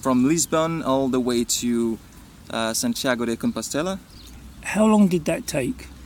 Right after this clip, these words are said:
Speaker 1: It took me about ten days or so, and before that I traveled a bit around, and then I traveled after that a few days around Coimbra.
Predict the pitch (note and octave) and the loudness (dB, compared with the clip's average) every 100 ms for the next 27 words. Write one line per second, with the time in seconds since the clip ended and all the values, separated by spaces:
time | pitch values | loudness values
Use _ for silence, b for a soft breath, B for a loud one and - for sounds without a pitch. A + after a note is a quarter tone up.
0 | B B B - - D3 F3 - - - | B B B -12 -2 0 0 -2 -6 -2
1 | A3 - G#3 G3+ G3 F#3 F3+ E3+ E3 - | -2 0 2 2 2 0 2 2 0 -6
2 | - - - - - - E3+ D#3+ E3 D#3+ | -20 -20 -20 -20 -12 -6 -4 -2 0 0
3 | D#3 - D#3+ D#3+ - - - - - C3 | 0 -2 -2 -4 -8 -16 -18 -18 -8 -2
4 | C3+ C3+ - C#3 - C3 B2+ A#2+ - C3 | 0 0 -2 -6 -2 0 2 0 0 -2
5 | A#2+ A#2 A#2 A#2 A#2 A#2 A#2 A#2 A2+ A2+ | 0 -2 -2 0 2 2 2 2 0 -2
6 | A#2+ A#2 A#2 - - A#2+ A2+ A#2+ B2 - | -2 -2 -2 -4 -4 -2 0 -2 -2 -4
7 | B2+ A#2 A#2 - B2+ A#2+ B2+ B2 A#2 A#2+ | 0 0 0 -4 -4 0 0 0 -2 0
8 | A#2 A#2 - - - B2+ C3 C#3 C#3 | 0 0 -4 -12 -6 0 0 0 -4